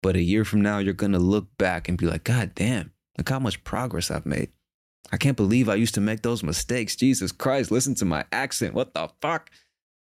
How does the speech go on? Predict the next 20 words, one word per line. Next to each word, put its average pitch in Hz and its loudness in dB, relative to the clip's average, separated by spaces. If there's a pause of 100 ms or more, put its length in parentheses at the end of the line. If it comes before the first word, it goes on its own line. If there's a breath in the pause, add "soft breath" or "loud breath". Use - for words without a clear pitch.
(100)
Look 156 2
at 139 2
how 123 0
much 143 0
I've 95 -2
learned." 117 0 (800)
It's 113 2
an 147 2
amazing 139 2
feeling, 123 2
and 107 4
you 127 4
will 123 4
never 120 2
feel 135 2
that 95 0
if 87 -2
you're 101 2
so 113 0
afraid 98 0